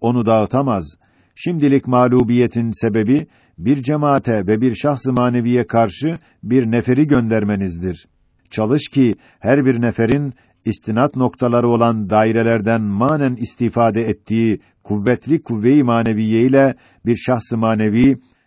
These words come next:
ve bir cemiyet hükmüne geçsin," dedi ve tam kanaat verdi. Aynen öyle de, ehli imana hücum eden ehli dalalet,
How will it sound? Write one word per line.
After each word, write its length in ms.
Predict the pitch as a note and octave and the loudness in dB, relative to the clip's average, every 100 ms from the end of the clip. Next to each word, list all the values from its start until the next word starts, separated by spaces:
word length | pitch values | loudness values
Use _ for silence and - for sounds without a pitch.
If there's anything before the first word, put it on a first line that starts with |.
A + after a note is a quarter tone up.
| - | -2
ve 120 | G#2 | 0
bir 100 | A#2+ | 0
cemiyet 520 | G2+ G2+ A2+ B2+ C#3+ | 0 -2 0 0 0
hükmüne 360 | A#2 - G#2+ G#2 | -4 -4 -2 -2
geçsin," 560 | G2 F#2+ - G2 E2 D#2+ _ _ - | -2 -4 -6 -8 -8 -14 _ _ -20
dedi 520 | E2 G2 A#2 B2 D3 _ _ - | -4 -2 2 2 0 _ _ -6
ve 100 | G#2+ | -4
tam 280 | A#2+ D3+ | -2 -4
kanaat 480 | C3+ A2+ A2 G#2 - | -2 -2 0 -2 -2
verdi. 400 | F#2 F2 E2 E2 _ _ _ _ _ _ _ _ _ _ - | -6 -6 -6 -10 _ _ _ _ _ _ _ _ _ _ -4
Aynen 440 | D#3+ D3+ C3+ C3 - | -2 0 0 -2 0
öyle 300 | G#2+ A2 G#2+ | 2 2 0
de, 180 | F#2+ E2+ _ _ _ _ _ _ - | -2 -6 _ _ _ _ _ _ 0
ehli 480 | C#3 D#3 D3+ C#3 C#3 | 2 2 2 2 2
imana 400 | C3+ C3+ C3+ B2+ | 4 2 2 0
hücum 360 | A#2 A2 D#3+ | -2 0 0
eden 280 | C3 A#2+ A#2+ | 2 0 0
ehli 340 | A#2 A#2 A#2+ A2+ | -2 0 0 0
dalalet, 580 | A2 G#2 G#2 B2 - | 2 2 2 -2 -4